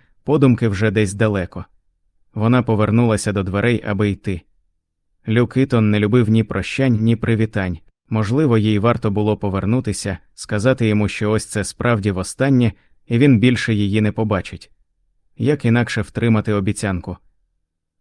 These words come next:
Але тоді в її голові з'явилася нова думка, і вона, розвернувшись на місці, повернулася на кухню. І сказала зовсім інше. «Люку», сказала вона різко, ніж хотіла, «ці таблетки рогіпнол,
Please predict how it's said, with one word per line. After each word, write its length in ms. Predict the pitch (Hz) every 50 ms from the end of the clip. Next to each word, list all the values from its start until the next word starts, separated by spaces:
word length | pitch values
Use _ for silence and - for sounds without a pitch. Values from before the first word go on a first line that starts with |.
| _ _ _
Але 280 | - 104 104 107 110
тоді 300 | 107 - 107 98 110 131
в 60 | 120
її 240 | 107 107 107 104 107
голові 380 | 98 95 104 101 101 104 127 127
з'явилася 640 | 104 95 95 104 101 101 120 113 107 98 - 107
нова 240 | 101 101 98 98 98
думка, 440 | 90 87 123 143 139 117 - 117 104 - _ _ _ _ _ _
і 120 | - 113
вона, 320 | 107 104 107 110 127 135 127
розвернувшись 800 | 117 110 92 98 107 101 104 113 120 117 - - 107 101 -
на 80 | 107 101
місці, 420 | 104 123 139 131 - - 117 104 87 _
повернулася 680 | - 110 104 107 101 98 110 120 120 113 107 - - 110
на 120 | 107 110
кухню. 440 | 110 - 120 104 - - 101 95 - _ _ _ _ _ _ _ _ _ _ _ _ _
І 120 | - 110
сказала 500 | - - - 107 95 117 127 123 120 113
зовсім 460 | 92 101 117 110 - - - 117 113 117
інше. 420 | 120 117 101 90 - - 92 87 - _ _ _ _ _ _
«Люку», 420 | - 110 123 151 147 - - 104 92
сказала 480 | - - - 104 95 110 107 104 101
вона 280 | 98 98 101 101 98 101
різко, 340 | 117 123 117 - - - 104
ніж 220 | 104 110 104 -
хотіла, 560 | - - 113 107 - - 117 110 98 92 92 - - _ _ _ _ _
«ці 200 | - - 123 117
таблетки 580 | - 110 98 101 110 120 110 - - 107 101
рогіпнол, 560 | 98 104 98 87 98 - - 120 127 123 107